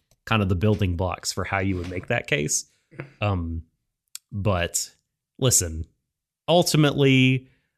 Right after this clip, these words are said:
I think that they, their heart might be in the right place when they try on things like in Kill la Kill, like in B N A,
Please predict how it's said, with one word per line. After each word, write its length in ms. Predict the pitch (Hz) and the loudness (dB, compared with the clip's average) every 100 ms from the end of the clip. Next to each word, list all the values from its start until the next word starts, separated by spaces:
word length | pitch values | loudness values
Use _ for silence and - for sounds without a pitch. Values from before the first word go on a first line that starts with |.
| _ - | _ -4
I 220 | 113 131 | 2 2
think 360 | 143 131 127 127 110 | 4 2 2 2 0
that 220 | 101 98 | 0 2
they, 540 | 110 101 98 95 92 - | 2 4 2 2 0 -4
their 260 | 110 107 92 | -2 0 0
heart 400 | - 113 113 - | 0 2 2 2
might 300 | 107 104 - | 2 2 2
be 160 | 104 | 2
in 100 | 104 | 2
the 80 | 101 | 2
right 300 | 92 98 98 | 2 0 -2
place 600 | - 98 104 113 - - _ _ _ _ _ | -2 0 2 2 0 -2 _ _ _ _ _
when 140 | - 95 | -8 -4
they 120 | 87 | -2
try 400 | - 113 107 113 | -2 2 4 4
on 180 | 113 120 | 4 4
things 400 | 123 123 127 - | 2 2 2 2
like 180 | 117 120 | 0 0
in 80 | 113 | -2
Kill 240 | 123 117 | 0 0
la 60 | 113 | -2
Kill, 380 | - 110 110 | 0 0 2
like 240 | 98 92 - | 2 0 0
in 120 | 107 | 0
B 200 | 113 110 | 4 4
N 100 | 107 | 4
A, 480 | 104 104 101 101 | 2 2 0 -2